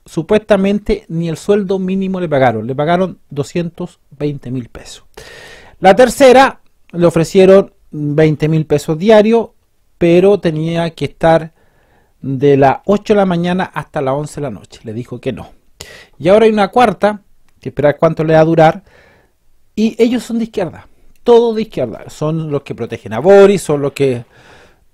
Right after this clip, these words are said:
<clears throat> están de acuerdo de cierta forma con las políticas. Y teniendo en cuenta esta situación que pa-, de izquierda,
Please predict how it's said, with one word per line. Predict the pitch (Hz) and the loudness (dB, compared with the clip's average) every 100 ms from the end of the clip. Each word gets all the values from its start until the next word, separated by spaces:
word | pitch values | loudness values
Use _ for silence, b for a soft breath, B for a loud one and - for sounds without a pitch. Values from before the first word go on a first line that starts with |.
| - | -2
<clears throat> | 165 175 | 0 0
están | 151 - 147 | -2 0 2
de | 151 | 2
acuerdo | 139 151 151 156 156 156 147 | 0 4 4 4 2 0 0
de | 123 | -2
cierta | - 143 - | -4 -8 -6
forma | 131 143 143 135 | -8 -6 -6 -6
con | - 123 | -4 -4
las | 120 | -4
políticas. | - 127 165 175 180 160 180 - _ b b b b b _ | -8 -8 -6 -6 -8 -4 -4 -6 _ b b b b b _
Y | 156 165 | -8 0
teniendo | 190 233 294 294 | 2 2 0 0
en | 269 | -2
cuenta | 226 277 269 233 156 | -2 -2 -2 0 2
esta | 143 - 165 - | 2 0 -6 -8
situación | 170 - 160 147 - 180 190 185 _ _ _ _ _ - | -10 -10 -8 -8 -4 -4 -2 -8 _ _ _ _ _ -8
que | 131 | -6
pa-, | - - _ _ _ - | -4 -8 _ _ _ -14
de | 117 | -4
izquierda, | 123 - - 165 127 147 175 | -4 -4 0 2 4 0 0